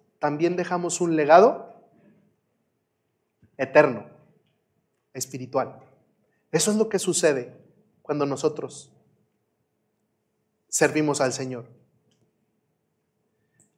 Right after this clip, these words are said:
Yo sí quisiera que en mi epitafio dijera, "Vivió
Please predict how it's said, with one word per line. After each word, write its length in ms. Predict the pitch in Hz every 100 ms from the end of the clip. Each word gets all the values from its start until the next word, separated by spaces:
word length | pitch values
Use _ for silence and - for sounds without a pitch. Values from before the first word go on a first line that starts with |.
| _ _
Yo 100 | -
sí 160 | 202 220
quisiera 420 | 208 190 208 202
que 100 | 202
en 120 | 175
mi 240 | 165 156 151
epitafio 600 | 147 143 151 156 156 185
dijera, 720 | 165 156 - 156 143 - - _ _ _ _ _ _ _ _ _ _ _ _ _ _ _ _ _ _ _ _ _ _ _ _ _ _ _ _ _ _ _ _ _ _ _ _ _ _ _ _ _ _ -
"Vivió 800 | 135 151 143 170 208 - -